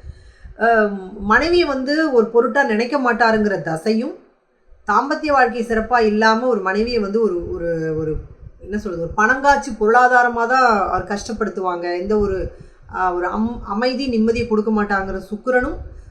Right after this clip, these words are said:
தொடர்பு கொண்டு சிறப்பா நமக்கு வந்து ஒரு ஜோதிட ரீதியா ஒருத்தவங்களுக்கு கைட் பண்ண முடியும். இதுக்கு மேல ஜோதிடர்லாம் என்ன பெரிய ஒரு ஆளுங்க அப்படின்னு நினைச்சு திருமணம் பண்ணிக்கிட்டு அவங்களுடைய விதியை அப்பயும் அனுபவிப்பாங்க.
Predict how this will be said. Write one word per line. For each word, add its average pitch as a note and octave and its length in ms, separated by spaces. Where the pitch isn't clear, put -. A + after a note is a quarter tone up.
தொடர்பு A3+ 320
கொண்டு F#3 380
சிறப்பா C#4+ 500
நமக்கு B3 220
வந்து G#3+ 220
ஒரு A3 140
ஜோதிட A3 340
ரீதியா G3 340
ஒருத்தவங்களுக்கு F#3+ 480
கைட் G3 180
பண்ண F#3 160
முடியும். D#3 240
இதுக்கு D4 360
மேல D4 420
ஜோதிடர்லாம் C4 500
என்ன A3+ 200
பெரிய G#3+ 500
ஒரு F#3 140
ஆளுங்க F3+ 320
அப்படின்னு G#3 440
நினைச்சு A3+ 360
திருமணம் C#4+ 360
பண்ணிக்கிட்டு C#4+ 380
அவங்களுடைய C4 360
விதியை C#4 280
அப்பயும் C#4 300
அனுபவிப்பாங்க. A#3+ 560